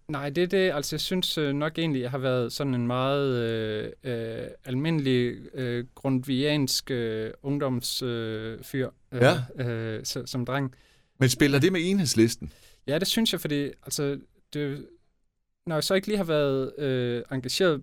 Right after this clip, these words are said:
Speaker 1: p-, partipolitisk dengang, så er det også, fordi jeg har været engageret i andre ting.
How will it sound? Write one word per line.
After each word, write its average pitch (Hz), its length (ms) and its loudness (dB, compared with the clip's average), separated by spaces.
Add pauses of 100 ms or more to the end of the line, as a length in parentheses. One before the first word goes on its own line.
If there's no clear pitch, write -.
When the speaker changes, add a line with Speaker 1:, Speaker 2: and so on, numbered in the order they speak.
(140)
Speaker 1:
p-, - 200 -6 (200)
partipolitisk 127 680 -4
dengang, 120 320 -6
så - 80 -6
er 151 40 -4
det 147 60 -2
også, 143 140 0
fordi 165 160 -2
jeg 147 80 0
har 139 40 -4
været 117 380 -2 (320)
engageret 135 600 -2 (100)
i 139 80 -10
andre 139 240 -4
ting. 131 300 -2